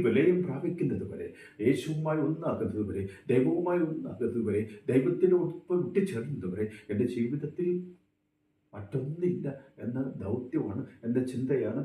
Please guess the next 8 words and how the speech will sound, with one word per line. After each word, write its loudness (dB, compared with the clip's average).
വിശുദ്ധ -6
അഗസ്തീനോസിൻ്റെ -2
വാക്കുകളിലൂടെ -6
ഞാൻ -6
മനസ്സിലാക്കുന്നത്. -8
ആകയാൽ -4
ആത്മാവിൻ്റെ 0
ജ്വാലയാൽ 2